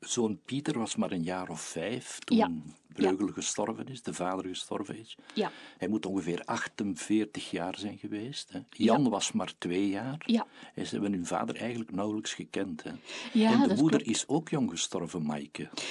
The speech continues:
Speaker 2: Ja, ik denk toen de jongens, eh, net aan hun tienerjaren begonnen, is de moeder overleden. Dus dan komt eigenlijk alles terecht op de schouders van de grootmoeder, Maaike Koeken.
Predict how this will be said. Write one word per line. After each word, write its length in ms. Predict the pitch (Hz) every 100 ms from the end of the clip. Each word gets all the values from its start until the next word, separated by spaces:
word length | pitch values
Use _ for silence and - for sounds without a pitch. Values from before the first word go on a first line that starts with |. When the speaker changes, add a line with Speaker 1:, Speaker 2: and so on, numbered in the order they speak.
| 247
Speaker 2:
Ja, 420 | 226 220 285 330
ik 160 | 214 196
denk 200 | 277 339
toen 200 | - 254
de 100 | 240
jongens, 580 | 262 294 311 - - -
eh, 520 | 240 240 240 254 269 320 - _ _ _ - -
net 420 | 220 254 370 - -
aan 160 | 240
hun 160 | 254 233
tienerjaren 640 | 269 269 269 240 226 226
begonnen, 460 | 180 160 240 359 403
is 160 | 277 233
de 80 | 233
moeder 460 | 226 277 302 269
overleden. 640 | - 220 226 233 277 277 202
Dus 200 | 214 196
dan 240 | 220 202 - - _
komt 340 | - 330 285
eigenlijk 600 | - 254 311 294 220 226
alles 580 | - 254 277 311 - - - - -
terecht 420 | 254 247 285 -
op 140 | 226
de 60 | 185
schouders 520 | - - 220 240 -
van 160 | 285 254
de 80 | 254
grootmoeder, 720 | 226 226 240 240 269 339 - - -
Maaike 380 | 208 214 233 247
Koeken. 460 | - 247 240 349